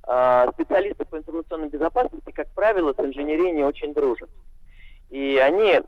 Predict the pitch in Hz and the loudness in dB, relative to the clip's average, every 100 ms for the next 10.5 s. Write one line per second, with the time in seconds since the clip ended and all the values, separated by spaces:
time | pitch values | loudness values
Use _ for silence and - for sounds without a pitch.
0 | - - 160 175 170 135 - 101 143 147 | -6 -4 0 2 0 -4 -10 -14 -10 -8
1 | 123 127 123 113 110 - - 120 - - | -10 -16 -14 -12 -12 -16 -18 -18 -16 -20
2 | - 101 - - - - - 107 - 220 | -20 -20 -20 -20 -20 -20 -10 -8 -4 -4
3 | - - - - - 202 - - - - | -4 -10 -20 -16 -8 -8 -8 -16 -20 -20
4 | - - - 135 127 127 120 - 151 156 | -20 -14 -6 0 2 2 0 -4 -8 -2
5 | 190 269 220 - 151 156 190 214 170 - | 2 4 4 2 0 4 6 6 4 -2
6 | - - 156 151 143 139 - 143 143 165 | -20 -10 0 4 6 6 4 4 4 4
7 | 196 - - 160 139 139 139 143 143 139 | 2 -2 -6 -4 2 4 4 2 2 2
8 | 120 117 - - - 165 226 - 151 156 | 2 -2 -6 -8 -6 -4 -4 -4 -2 0
9 | 127 127 135 147 127 113 113 - 127 123 | 2 0 -2 -2 -2 -2 -6 -6 -2 0
10 | 147 120 104 131 127 | 0 -2 0 0 0